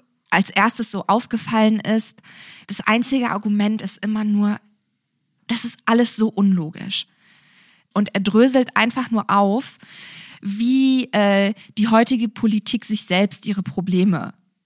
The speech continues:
schafft und, ähm, wie die Leute sich auch noch verarschen lassen. Und denkt, dass er, er zitiert sehr viele Studien, sehr viele PolitikwissenschaftlerInnen und er denkt, dass er mit so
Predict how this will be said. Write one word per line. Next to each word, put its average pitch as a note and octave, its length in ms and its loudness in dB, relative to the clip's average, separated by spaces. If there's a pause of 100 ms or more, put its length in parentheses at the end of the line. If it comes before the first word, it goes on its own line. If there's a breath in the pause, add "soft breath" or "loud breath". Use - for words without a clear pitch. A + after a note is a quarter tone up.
schafft - 640 -4 (480 soft breath)
und, G#3 500 4
ähm, F#3+ 580 0 (200 loud breath)
wie G#3 80 0
die G3 100 6
Leute G#3+ 280 6
sich F#3+ 220 -2
auch G#3 280 4
noch G3 200 0
verarschen - 580 -6
lassen. - 460 -10 (580 soft breath)
Und F#3+ 220 0
denkt, A3+ 260 4
dass G#3+ 160 2
er, F#3 200 -2
er F#3 300 0
zitiert - 400 0
sehr G3+ 320 2
viele A#3+ 340 0
Studien, G3+ 1000 0 (420 loud breath)
sehr G#3+ 200 2
viele A3+ 200 -2
PolitikwissenschaftlerInnen G#3 1800 -4
und G3 120 -2
er F#3 100 -2
denkt, G3+ 280 0
dass G3 160 -4
er G3+ 80 -4
mit G3 220 -6
so F#3+ 360 -4